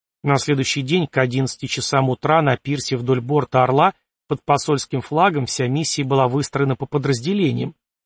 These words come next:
Личный состав был при параде, и даже охотники, чистые, в постиранной отглаженной форме, выглядели неплохо. Королева Эллинов приехала в коляске, сопровождаемая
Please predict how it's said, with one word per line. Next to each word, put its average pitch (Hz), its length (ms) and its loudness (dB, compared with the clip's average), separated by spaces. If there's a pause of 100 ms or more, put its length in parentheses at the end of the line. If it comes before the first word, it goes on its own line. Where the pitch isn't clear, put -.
(600)
Личный 247 340 4
состав 226 500 2
был 202 220 2
при 196 140 -2
параде, 143 560 2
и 147 40 2
даже 156 280 4
охотники, 156 560 -4
чистые, 202 480 -2
в - 80 -14
постиранной 135 560 0
отглаженной 127 480 0
форме, 240 420 0 (160)
выглядели 196 460 2
неплохо. 151 680 0 (1300)
Королева 247 420 6
Эллинов 262 380 6
приехала 233 420 2
в - 80 -8
коляске, 156 560 2
сопровождаемая 147 880 2